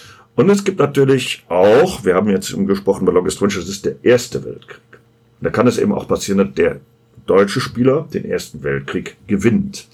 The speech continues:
Aber wir hatten ja auch noch den Zweiten Weltkrieg. Und im Zweiten Weltkrieg, äh, das Thema ist natürlich eindeutig moralisch vorbelastet.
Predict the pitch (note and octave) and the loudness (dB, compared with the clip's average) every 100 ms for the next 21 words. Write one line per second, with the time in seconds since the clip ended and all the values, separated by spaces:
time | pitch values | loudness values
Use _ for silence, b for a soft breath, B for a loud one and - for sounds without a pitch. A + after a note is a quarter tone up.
0 | B B B - A#2 G2 A2 - A#2 - | B B B 2 4 4 0 0 -2 -2
1 | F#2 G2 - - - D3 - - A#1 - | -6 -6 -6 -4 0 0 0 -10 -10 -14
2 | - - _ - _ _ - F#2 F#2 F2+ | -20 -20 _ -20 _ _ -6 -2 0 -2
3 | - G#2+ G2 F#2+ G2+ C3 C#3 - - G2+ | 0 0 2 0 2 0 -2 -6 -2 2
4 | G#2 G2 - - _ - - A2 G#2+ G2+ | 4 2 -2 -18 _ -8 0 0 2 -2
5 | G2 G2+ - - B2 C#3+ G2 D#2+ - - | -4 -6 -8 0 2 4 4 0 -2 -8
6 | - - C#2+ D2+ D2+ D#2 D2+ D#2+ F2 F2+ | -10 -10 -6 -4 -4 -6 -4 0 2 2
7 | G2+ C#3 C#3+ | 2 0 -6